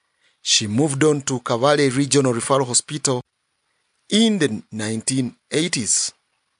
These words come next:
Her commitment to healthcare here spanned over forty years, leaving a significant impact. Mobonehe, who had been serving at Kavale Regional Referral Hospital,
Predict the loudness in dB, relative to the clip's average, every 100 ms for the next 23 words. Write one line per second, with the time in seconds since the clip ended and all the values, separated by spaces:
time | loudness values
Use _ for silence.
0 | _ _ _ _ -2 0 2 0 2 2
1 | 2 2 2 0 -4 0 2 2 0 0
2 | 0 0 0 -2 -6 _ _ _ _ _
3 | -6 0 2 2 0 0 0 0 0 0
4 | 2 2 2 0 -6 -6 _ _ _ _
5 | _ _ -12 -2 2 2 4 2 2 0
6 | -6 -2 -2 2 0 0 -4 -4 -6 _
7 | _ -8 -8 -4 -6 -8 -14 -14 _ _
8 | _ _ _ _ _ _ -4 0 2 4
9 | 4 2 -2 _ _ _ _ _ _ _
10 | -2 0 2 -2 0 -2 0 2 2 2
11 | 0 -2 -4 -6 2 2 2 0 -2 0
12 | 0 0 0 2 2 2 0 -2 -2 -2
13 | -4